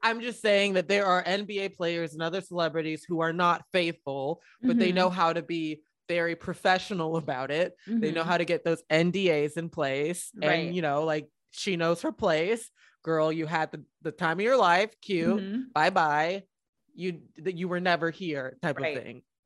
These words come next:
Speaker 2: Mm-hmm.
Speaker 1: But I also feel like I sound stupid trusting a straight man to be smart enough to
Speaker 2: Right.
Speaker 1: <laughs>
Speaker 2: Exactly. And I think that just is because of who you are as a person. There are some people who that will come out of their mouth and it makes perfect sense for them.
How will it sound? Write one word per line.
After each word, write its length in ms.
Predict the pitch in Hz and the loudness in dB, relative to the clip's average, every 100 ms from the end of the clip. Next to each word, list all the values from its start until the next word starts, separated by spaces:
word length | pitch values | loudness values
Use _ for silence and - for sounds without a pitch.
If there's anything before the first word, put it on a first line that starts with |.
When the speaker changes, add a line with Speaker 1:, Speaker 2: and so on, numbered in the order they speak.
| - | -8
Speaker 2:
Mm-hmm. 320 | 220 220 165 196 _ - _ | -6 -6 -8 -14 _ -20 _
Speaker 1:
But 120 | 208 | 2
I 80 | 202 | 4
also 220 | 214 226 | 4 0
feel 140 | 196 202 | -2 0
like 120 | 180 | 0
I 60 | 180 | -2
sound 260 | 175 165 | -2 -4
stupid 480 | - 175 160 160 156 _ _ | -6 -2 0 2 0 _ _
trusting 460 | - 160 - 170 151 | 0 0 0 -6 -6
a 40 | |
straight 320 | - 165 147 | -2 -2 -2
man 320 | 143 143 139 131 | -2 -4 -4 -6
to 120 | 143 | -8
be 240 | 143 135 | -6 -8
smart 360 | 131 143 135 131 | -8 -10 -8 -8
enough 300 | 120 110 120 _ | -8 -10 -12 _
to 220 | - 202 220 | -10 -4 2
Speaker 2:
Right. 340 | 202 165 - - - - | 4 4 -2 -10 -14 -12
Speaker 1:
<laughs> 0 | 240 233 | -4 -2
Speaker 2:
Exactly. 500 | 220 254 262 247 226 | 4 4 4 2 4
And 80 | |
I 100 | 254 262 | 4 4
think 240 | 415 349 | 2 6
that 180 | 262 269 | 4 4
just 180 | 269 247 | -2 -6
is 100 | 220 | -6
because 380 | 233 262 233 | -2 4 4
of 120 | 233 233 | 4 -2
who 140 | 247 | -2
you 180 | 240 226 | 0 4
are 160 | 202 202 | 6 6
as 160 | 208 | 4
a 40 | 214 | -2
person. 380 | 359 381 185 | -4 -4 -2
There 140 | 180 214 | 2 2
are 40 | |
some 200 | 277 254 | 2 -2
people 260 | 262 247 294 | -4 -4 -4
who 320 | 254 240 - _ _ | -4 -6 -8 _ _
that 380 | 185 226 262 208 | 2 2 2 -2
will 160 | 220 214 | -2 -2
come 180 | 269 247 | 0 2
out 100 | 226 | 2
of 80 | 196 | 2
their 140 | 208 | 0
mouth 300 | 247 269 370 - | 0 -2 -4 -6
and 80 | 214 | -6
it 40 | |
makes 180 | 214 190 | -6 -10
perfect 320 | - 214 220 | -6 -4 -4
sense 240 | 226 208 220 | -6 -6 -4
for 100 | 233 | -4
them. 280 | 262 285 | -4 -4